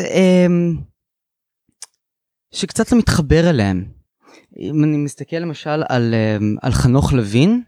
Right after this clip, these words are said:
א-, אני יודע שיש הרבה אנשים שיצא לי לדבר איתם, שחנוך לוין זה נשמע להם אשכנזי מדי, בגלל כל היידיש-, היידישקייט והיידישאיות וכדומה, ואני אומר,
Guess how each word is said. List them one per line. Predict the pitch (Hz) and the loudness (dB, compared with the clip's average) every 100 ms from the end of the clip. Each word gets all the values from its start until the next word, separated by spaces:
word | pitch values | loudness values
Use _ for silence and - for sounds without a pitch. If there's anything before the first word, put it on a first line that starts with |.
| _ _ - - - _ _ _ _ _ _ _ _ _ - | _ _ -20 -20 -20 _ _ _ _ _ _ _ _ _ -6
א-, | 143 | -2
אני | - 156 | 2 2
יודע | 160 | 2
שיש | 196 202 196 | 2 0 -2
הרבה | 147 156 | 0 0
אנשים | 175 135 - 156 208 - | 0 -2 0 -2 -2 -8
שיצא | - 120 - | -6 -4 0
לי | 147 | 2
לדבר | 151 117 | 2 0
איתם, | 143 202 | 0 0
שחנוך | 190 156 147 147 | -2 0 0 2
לוין | 175 165 | 2 2
זה | 165 | 2
נשמע | 135 - | 2 2
להם | 180 | 2
אשכנזי | - - 135 117 110 165 | 0 -2 -2 -2 0 2
מדי, | 233 143 117 139 - - - | 2 0 -2 -2 -6 -12 -6
בגלל | 135 151 | 0 0
כל | - 165 | 2 2
היידיש-, | 143 120 123 | 2 0 -6
היידישקייט | - 123 - 170 - - 160 139 | -4 -6 -4 -2 -2 0 0 0
והיידישאיות | 120 120 113 - 165 180 160 135 127 | -2 -6 -4 -2 0 2 2 0 -2
וכדומה, | 123 127 160 | -4 0 0
ואני | 151 175 | 0 -2
אומר, | 180 | -2